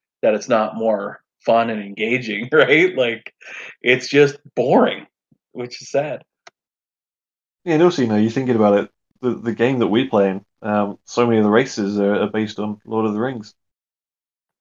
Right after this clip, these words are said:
Speaker 1: Yeah, to-, totally, right? And that's why I, I think way back when is when I, uh, joined this, because it kinda gave me that, you know, like, a personal feel of, hey, like, I can kinda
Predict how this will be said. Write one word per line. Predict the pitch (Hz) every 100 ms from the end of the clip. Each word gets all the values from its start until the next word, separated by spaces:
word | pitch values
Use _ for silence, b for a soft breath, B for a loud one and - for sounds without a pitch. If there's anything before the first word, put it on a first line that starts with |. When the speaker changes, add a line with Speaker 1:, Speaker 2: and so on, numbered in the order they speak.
| _ _ _ -
Speaker 1:
Yeah, | 156
to-, | - 160 - -
totally, | 156 277 107 92
right? | 107 156 247
And | 131 131
that's | 139 139 -
why | 131 127 123 117 113
I, | 113 b b b b
I | 127
think | 139 123
way | 135
back | 139 139 123
when | 120 180
is | 127
when | 113 117
I, | 120 113 110 104 - _
uh, | - 113 107
joined | 104 110 143 208
this, | 110
because | - 120 110
it | 107
kinda | 117 113 110
gave | 107 113
me | 117
that, | 113 107 104 - b b b b
you | 135
know, | 120
like, | 120 113
a | 110
personal | 135 123 127 110
feel | 123 113
of, |
hey, | 107 127 120
like, | 113
I | 110 107
can | 117
kinda | 110 117 110 107 104